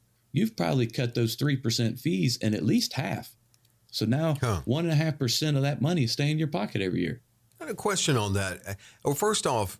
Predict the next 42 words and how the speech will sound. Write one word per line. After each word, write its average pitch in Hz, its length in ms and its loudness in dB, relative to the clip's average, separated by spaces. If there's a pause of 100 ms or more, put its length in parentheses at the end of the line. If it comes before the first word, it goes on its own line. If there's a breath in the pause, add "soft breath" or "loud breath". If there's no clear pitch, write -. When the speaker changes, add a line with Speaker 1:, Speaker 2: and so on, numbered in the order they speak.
(100)
Speaker 2:
if 123 180 -2
you're, 117 380 2
I 92 120 0
got 85 120 2
a 76 60 -2
couple 101 380 -2
on 76 120 2
that. 71 200 0 (180 loud breath)
If 139 100 0
your 151 140 4
employer - 400 2
Speaker 1:
All - 60 0
right. 107 60 2
Speaker 2:
matches, 107 840 0 (260)
how 131 200 2
do 165 80 0
you 151 160 2
work 110 280 2
that 92 320 0
if 85 120 -4
you 90 120 2
roll 87 360 2
it, 64 140 -4
if 78 140 -6
you're 87 80 2
still 107 280 0
working? 90 460 0 (340 loud breath)
And 110 220 0
two, 156 320 2
how 139 180 2
do 190 80 -2
you 175 100 2
work 127 280 0
it 113 60 2
out 104 200 0
where 101 200 2
the 82 200 0
limita-, 113 580 2
the, 92 180 2
the 90 200 -2
ceilings 113 640 2
on 87 320 0